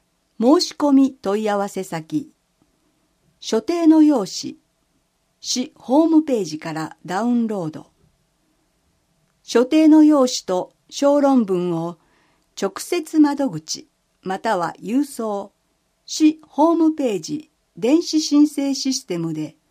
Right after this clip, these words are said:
八月三十日金曜日必着で、二軸課事業本部。電話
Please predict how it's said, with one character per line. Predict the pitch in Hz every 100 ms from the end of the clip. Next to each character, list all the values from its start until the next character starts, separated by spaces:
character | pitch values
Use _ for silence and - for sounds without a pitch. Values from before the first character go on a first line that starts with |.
| _ _ _ _ _ _ _ -
八 | 214 - 320
月 | 311 311
三 | 302 294 294
十 | 277 285 226
日 | 175 - 160
金 | 156 240 277 311
曜 | 294 233
日 | 151
必 | 156 160 -
着 | - 180 180
で、 | 170 170 - _ _ _ _ _ -
二 | 214
軸 | 226 320 311
課 | 311 262 247 -
事 | - 180
業 | 214 294 294
本 | 285 247 190
部。 | 151 147 - _ _ _ _ _ _ _ _
電 | 160 196 220
話 | 196 185 190